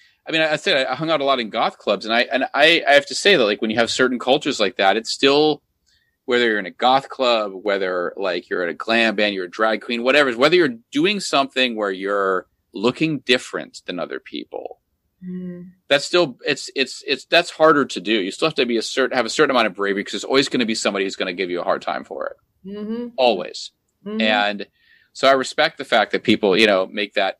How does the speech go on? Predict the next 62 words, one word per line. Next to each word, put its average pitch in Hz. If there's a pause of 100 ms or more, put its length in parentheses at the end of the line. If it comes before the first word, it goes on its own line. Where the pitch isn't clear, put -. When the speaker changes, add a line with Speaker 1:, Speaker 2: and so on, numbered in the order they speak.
Speaker 1:
make 107
that 92
effort. 92
I 104
mean, 113
I've 117
kind 151
of 113
blended 113
into 117
different 104
scenes 110
without 98
actually 92 (360)
adopting 110
the 95
uniform 90
or 92
the 92
guise, 87
so 78
to 65
speak. - (560)
Um, 90 (560)
I 139
don't 170
know 165
how 151
kids 147
are 139
like 135
today. 123
I -
mean, 107 (140)
when 117
I 123
was 135
growing 123
up, 127
presumably 110
when 101
you 117
were 139
growing 98
up, 104
you 92
had, 92
like, 87
your 85
goths, 107
your 80
punks, 104
your 85
metalheads, 104
your 67
kids -
were 95
into 80
pop 113
music. 110
You 107
had, 101